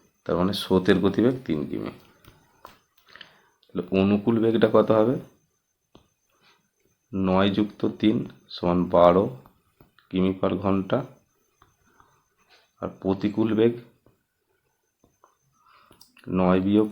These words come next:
তিন সমান হচ্ছে ছ কিমি per ঘন্টা। এই যে, যে দূরত্বটা সে যাচ্ছে, সেই দূরত্বটা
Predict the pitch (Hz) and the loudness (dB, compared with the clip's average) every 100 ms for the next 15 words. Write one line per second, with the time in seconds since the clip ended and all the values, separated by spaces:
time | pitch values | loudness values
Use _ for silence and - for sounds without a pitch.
0 | - 101 98 92 101 104 101 - 120 151 | 0 2 2 0 0 0 0 -2 -2 -4
1 | - - _ _ _ _ _ _ _ _ | -12 -20 _ _ _ _ _ _ _ _
2 | _ _ _ _ _ _ _ - 95 92 | _ _ _ _ _ _ _ -2 2 2
3 | 90 90 90 87 90 90 - - - - | 2 2 0 -4 -6 -8 -10 -12 -18 -20
4 | _ _ _ _ - _ _ _ _ _ | _ _ _ _ -20 _ _ _ _ _
5 | _ _ _ _ _ _ _ _ _ _ | _ _ _ _ _ _ _ _ _ _
6 | _ - _ _ _ _ _ _ _ 101 | _ -20 _ _ _ _ _ _ _ -4
7 | 107 98 104 92 - 107 110 98 101 104 | -2 2 2 2 -2 0 2 2 2 0
8 | - - 113 - 110 104 87 92 - - | -4 -2 -2 0 -2 2 2 2 -6 -8
9 | - - _ _ _ _ _ _ _ _ | -8 -14 _ _ _ _ _ _ _ _
10 | _ _ _ _ - 95 95 95 98 98 | _ _ _ _ -6 -4 0 0 0 0